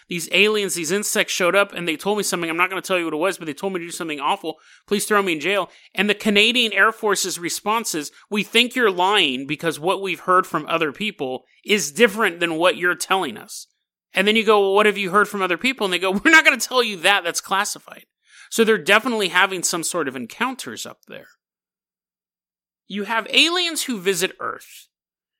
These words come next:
talk to a young man, and give him an order that he refuses to do. Says he'd rather die than do it. You have a minister who has a popular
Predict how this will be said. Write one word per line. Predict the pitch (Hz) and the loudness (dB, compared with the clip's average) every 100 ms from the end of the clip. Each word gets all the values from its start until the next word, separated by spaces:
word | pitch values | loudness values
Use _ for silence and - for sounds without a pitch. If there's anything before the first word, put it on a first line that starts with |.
| _ - | _ -2
talk | 190 190 | 2 2
to | 233 196 | 2 2
a | |
young | 180 170 156 | 4 2 0
man, | 131 113 110 113 _ | -2 -2 -6 -8 _
and | - 147 131 123 | 0 0 0 0
give | 180 196 | 2 2
him | 208 190 | 2 0
an | 170 | -2
order | 147 131 113 110 - | -2 -2 -2 -4 -6
that | 131 123 120 | -4 -2 -4
he | - 151 | -8 -8
refuses | 139 135 - 151 175 165 151 139 - | -6 -8 -10 -8 -6 -6 -4 -4 -6
to | - 113 | -6 -10
do. | 107 101 - _ _ _ _ _ _ _ - | -10 -14 -16 _ _ _ _ _ _ _ -8
Says | - 151 | -4 -2
he'd | 180 156 | 0 2
rather | 160 151 | 2 2
die | 127 131 123 127 | 2 4 4 2
than | 113 107 | -2 -8
do | - - | -10 -16
it. | - _ _ _ _ _ _ _ _ _ | -20 _ _ _ _ _ _ _ _ _
You | - 160 147 | -6 -4 0
have | 151 139 - | 2 0 -2
a | 135 127 120 113 _ _ _ _ - | -4 -4 -6 -10 _ _ _ _ 0
minister | 185 262 - - 113 110 135 - _ _ _ - | 2 4 2 0 -4 -6 -8 -14 _ _ _ -6
who | 175 | 0
has | 175 156 156 | 2 2 2
a | 143 | -2
popular | - - 220 240 254 240 226 226 214 | -4 -2 2 2 2 -2 0 0 -4